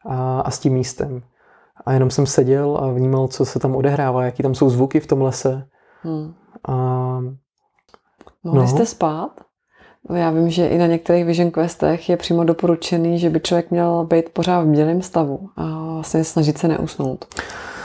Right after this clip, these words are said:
Speaker 1: Hele, doporučuje se co nejvíc být bdělej, o,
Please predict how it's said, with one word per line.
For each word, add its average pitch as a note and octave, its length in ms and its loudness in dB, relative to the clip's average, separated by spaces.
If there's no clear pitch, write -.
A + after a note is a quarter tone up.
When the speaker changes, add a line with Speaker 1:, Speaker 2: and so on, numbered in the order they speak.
Speaker 1:
Hele, C#3+ 680 2
doporučuje E3 720 2
se E3+ 440 4
co - 160 -2
nejvíc D3+ 240 4
být C#3+ 200 2
bdělej, C3 480 0
o, C3+ 300 0